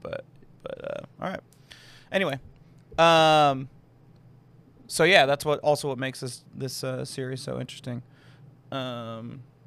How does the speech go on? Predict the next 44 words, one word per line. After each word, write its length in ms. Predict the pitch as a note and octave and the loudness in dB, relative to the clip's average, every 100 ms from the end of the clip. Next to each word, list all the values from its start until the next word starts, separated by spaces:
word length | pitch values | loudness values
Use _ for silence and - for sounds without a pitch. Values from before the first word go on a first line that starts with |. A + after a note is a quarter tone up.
| - _ - | -20 _ -2
but 140 | C#3+ | 0
yeah, 220 | F#3 D#3 B2 - | 0 -2 -4 2
I, 260 | E3+ - | 4 6
I 40 | G3+ | 2
just 160 | G3+ | 2
think 140 | A3 F#3 | -6 -2
that 320 | F#3 E3 C3+ | -2 -2 -8
th-, 120 | G2+ D3+ | -10 -4
the, 200 | G3+ D3+ | -4 -4
th-, 200 | D3 G#2 | -10 -8
these 220 | B2+ F3 F3+ | -4 -4 -4
two 140 | G#3+ | -6
teams 340 | E3+ F3 F#3 E3 | -6 -8 -6 -8
are 100 | D3 - | -8 -10
the 80 | C#3 | -12
two 220 | B2+ D#3 | -6 -2
best 240 | C#3 C#3+ - | 2 2 0
teams 220 | C#3+ C#3 | -6 -6
in 80 | C3 | -6
baseball, 500 | B2 - E3 F#3 F#3 - - - _ - - - | -6 -6 -8 -8 -10 -20 -20 -20 _ -20 -20 -20
so 160 | - - | -12 -4
they 160 | C3+ C3+ | -2 0
deserve 400 | C3+ B2 B2 A#2+ | -2 -2 -2 -2
their 120 | B2 | -4
credit, 380 | - A#2 B2 - | 0 0 0 -4
in 80 | C3 | -6
my 140 | B2+ | -6
opinion. 460 | B2+ C3+ C3+ C#3 C3+ - - | -6 -8 -8 -10 -12 -18 -12
Um, 340 | C3+ C3 B2+ B2+ | -6 -4 -4 -6
that's 180 | C3 | -6
also 220 | B2+ B2 C#3 | -6 -4 -4
why 160 | C3+ | -4
I 40 | C3+ | -4
wanted 200 | C#3 C#3+ | -4 -6
to 60 | |
talk 240 | C3+ C#3 C#3+ | -2 -2 -2
about 240 | C#3+ D3 | -4 -4
'em. 140 | D3+ - - - - - - | -4 -10 -18 -20 -20 -12 -2
Um, 560 | C#3 C3 B2+ B2 A#2+ - - - - - | 0 0 -2 -4 -8 -14 -20 -20 -20 -8
Chris 200 | E3 - | -6 -4
Taylor 420 | - C#3 D3+ D3 | 0 2 2 2
is 120 | C3+ | 2
having 340 | C#3 C3 C3 | 2 2 -2
an 180 | A#2+ B2 | -6 -10